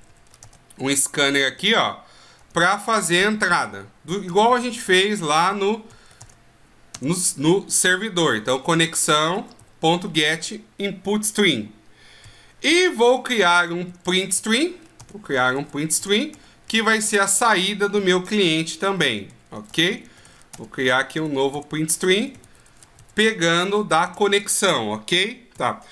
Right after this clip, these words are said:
Ah, um detalhe importante, pessoal. Essa linha oito aqui,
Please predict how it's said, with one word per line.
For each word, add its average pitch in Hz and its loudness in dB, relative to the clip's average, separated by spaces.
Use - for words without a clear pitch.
Ah, 240 2
um 226 0
detalhe 247 0
importante, 208 0
pessoal. 120 -6
Essa 156 2
linha 214 2
oito 175 0
aqui, 160 -2